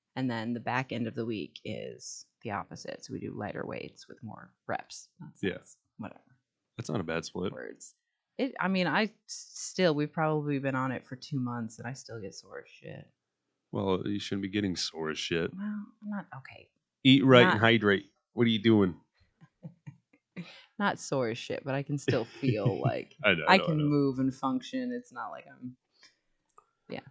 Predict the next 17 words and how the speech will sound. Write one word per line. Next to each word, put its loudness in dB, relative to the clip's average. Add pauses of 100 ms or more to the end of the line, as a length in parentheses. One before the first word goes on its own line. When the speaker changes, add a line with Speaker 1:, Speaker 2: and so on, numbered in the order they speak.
(160)
Speaker 2:
Yeah, -2
Speaker 1:
But 4
Speaker 2:
but 6
even 8
Speaker 1:
it's 4
Speaker 2:
for 8
a 8
beginner, 6
I 4
think 2
I'd 6
recommend 2
more, 0
like, -4
Monday, -4
Wednesday, -2
Friday. 0